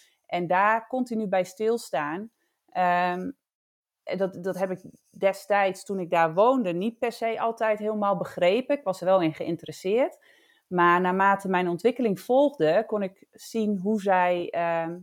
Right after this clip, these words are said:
het belang daarvan, van het stilstaan bij die transformaties zoals mensen die doorgaan. En, eh, ja, daar hebben ze in Bali heel veel aandacht voor. En dat is me wel echt heel erg bijgebleven. En, eh,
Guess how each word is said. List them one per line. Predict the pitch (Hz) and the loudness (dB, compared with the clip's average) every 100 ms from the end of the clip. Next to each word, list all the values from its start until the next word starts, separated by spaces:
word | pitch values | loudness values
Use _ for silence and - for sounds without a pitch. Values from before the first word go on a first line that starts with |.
| - _ | -18 _
het | 196 - | -8 -4
belang | 165 160 226 | -2 0 0
daarvan, | 190 139 - 156 143 160 | 0 -4 -2 -4 -4 -6
van | 175 | -6
het | 170 - | -6 -6
stilstaan | 185 190 185 185 175 | -4 -4 -2 -4 -2
bij | 165 165 | 0 -2
die | 165 | -4
transformaties | 180 170 - 165 165 196 - 180 170 | -6 -6 -6 -2 -2 -2 -6 -8 -8
zoals | 175 165 | -6 -6
mensen | 175 170 170 170 | -4 -6 -6 -6
die | 165 | -6
doorgaan. | 156 185 208 208 151 170 269 _ _ _ _ _ | -2 0 0 0 -6 -4 -6 _ _ _ _ _
En, | - 180 180 180 | -4 -2 -2 -4
eh, | - 170 170 170 - | -2 0 0 -2 -2
ja, | 202 | 0
daar | 175 | 2
hebben | 185 214 | 2 0
ze | 196 | -2
in | 185 | 0
Bali | 185 220 175 | 2 2 0
heel | 196 233 | -2 -2
veel | 190 - | -2 -2
aandacht | 190 208 156 143 - | -2 -2 -4 -6 -10
voor. | 147 135 127 - _ _ | -8 -6 -8 -10 _ _
En | - | -4
dat | 175 175 | -2 -2
is | 190 | -4
me | 180 | 0
wel | 190 208 | 2 2
echt | 190 | 0
heel | 190 196 | -2 -2
erg | 170 | -2
bijgebleven. | - 175 185 165 160 156 156 - 151 | 0 0 0 -4 0 0 0 -4 -4
En, | 160 156 156 | -2 -2 -2
eh, | 151 156 156 | -2 -4 -6